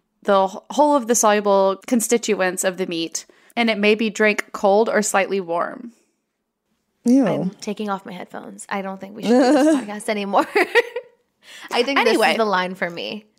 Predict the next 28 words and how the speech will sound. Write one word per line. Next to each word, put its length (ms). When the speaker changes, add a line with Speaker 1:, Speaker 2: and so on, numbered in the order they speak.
Speaker 2:
Well, 180
how 240
do 40
they 160
put 240
it 100
in 180
the 80
butt? 520
Speaker 1:
So 300
they 160
basically 420
ha-, 180
I 120
actually 260
have 160
a 80
picture 440
that 160
we 100
can 160
put 160
on 100
our 80
Instagram. 760
They, 200
I 280
mean, 380